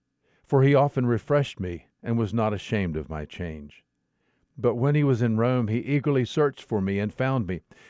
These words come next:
The Lord grant to him to find mercy from the Lord on that day. And you know very well what services he rendered at Ephesus.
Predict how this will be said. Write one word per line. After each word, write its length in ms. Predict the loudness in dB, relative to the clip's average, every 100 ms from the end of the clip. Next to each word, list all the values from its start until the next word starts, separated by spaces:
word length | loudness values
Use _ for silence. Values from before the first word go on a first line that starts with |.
| _ 2
The 80 |
Lord 240 | 4 6 4
grant 320 | 2 0 0
to 120 | 0
him 340 | 0 0 -4 -6
to 120 | -10
find 400 | -4 -2 0 0
mercy 380 | 0 0 0 -8
from 200 | -6 -4
the 100 | -2
Lord 300 | 2 2 2
on 140 | 0
that 240 | 0 -2 -4
day. 300 | -6 -6 -14 _ _ _ _ -10
And 180 | -4 -2
you 80 | 2
know 200 | 2 2
very 340 | 2 2 2
well 360 | 0 0 0 -4
what 220 | -6 -4
services 560 | -2 -2 -4 -6 -8
he 120 | -6 -2
rendered 440 | 0 -2 -4 -8 -10
at 180 | -6 -6
Ephesus. 680 | -6 -6 -10 -14 -20 -20